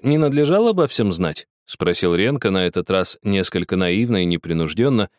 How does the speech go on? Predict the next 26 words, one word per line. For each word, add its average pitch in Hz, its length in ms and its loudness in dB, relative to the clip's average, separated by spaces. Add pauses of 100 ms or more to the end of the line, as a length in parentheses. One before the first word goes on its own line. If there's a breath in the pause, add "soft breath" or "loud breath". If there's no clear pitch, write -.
(100)
чтобы 127 360 -2
Ара 127 240 0
не 123 120 2
заподозрил 113 760 -2 (160)
в 90 80 -4
вопросе 95 440 0
подвоха. 95 520 -4 (540)
«Вы 113 200 2
насмотрелись 123 760 2
американских 107 680 0
сериалов», 87 640 0 (120)
улыбнулся 95 540 0
он. 73 180 -6 (160)
«Мы 214 160 2
не 202 100 2
устанавливаем 101 920 2
правил 87 400 0
игры, 95 440 0
а 131 100 0
лишь 147 400 0
лавируем 117 720 2
среди 85 320 -2
того, 80 320 -2
что 67 180 -10
уже - 180 -10
есть». - 440 -10